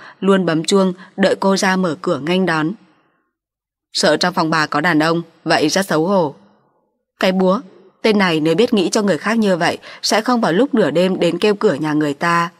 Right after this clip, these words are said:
Cho hắn một ánh mắt không tin cùng hèn mọn, Đỗ Lan mặc kệ hắn, tự mình lục lọi túi nhựa xem có gì bên trong. Được đấy, có trà sữa tôi thích.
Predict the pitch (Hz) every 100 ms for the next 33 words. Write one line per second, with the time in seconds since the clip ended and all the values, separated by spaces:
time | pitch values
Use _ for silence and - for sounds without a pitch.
0 | _ _ _ - _ - 180 165 196 -
1 | 147 190 254 - 202 202 202 180 170 165
2 | 156 147 151 - - - - 160 208 180
3 | 180 156 165 - 165 156 233 - - -
4 | 202 185 180 175 165 160 - - 160 185
5 | 175 - 202 190 165 160 180 165 185 185
6 | 175 175 - _ - _ _ _ _ _
7 | _ _ _ _ _ _ - 202 202 233
8 | 311 - - 208 196 240 214 170 220 202
9 | 262 302